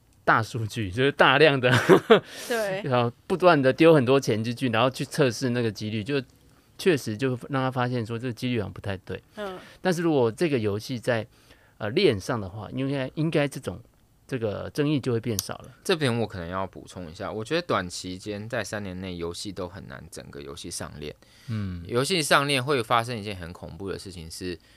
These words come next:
Speaker 3: 你走一步，你就会收一个 gas fee 哦。
Speaker 1: 嗯。
Speaker 2: 哦。
Speaker 3: 因为在游戏，
Speaker 2: 嗯。
Speaker 3: 在，在区块链上什么动作都要收 gas 嘛，这不可能嘛，
Speaker 1: 对。
Speaker 3: 逻辑上不太可能。所以现在这，至少这几年内的游戏应该都还是存在自己的 server，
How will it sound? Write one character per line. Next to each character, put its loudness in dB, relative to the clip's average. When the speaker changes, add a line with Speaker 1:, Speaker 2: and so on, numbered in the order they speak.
Speaker 3:
你 -10
走 -2
一 -10
步， -6
你 -12
就 -4
会 -2
收 -4
一 -4
个 -8
gas -10
fee -12
哦。 -18
Speaker 1:
嗯。 -4
Speaker 2:
哦。 -2
Speaker 3:
因 0
为 0
在 2
游 -2
戏， -6
Speaker 2:
嗯。 -12
Speaker 3:
在， -4
在 -2
区 -8
块 0
链 -2
上 -8
什 -8
么 -8
动 -6
作 -6
都 -6
要 -6
收 -14
gas -18
嘛， -20
这 -6
不 -4
可 -6
能 -12
嘛， -16
Speaker 1:
对。 -4
Speaker 3:
逻 0
辑 -8
上 -8
不 -18
太 -10
可 -18
能。 -20
所 -8
以 -4
现 -6
在 0
这， -10
至 -6
少 0
这 -8
几 -14
年 -8
内 -8
的 -6
游 -6
戏 -14
应 -12
该 -8
都 -6
还 -10
是 -8
存 -4
在 4
自 -4
己 -4
的 -8
server， -6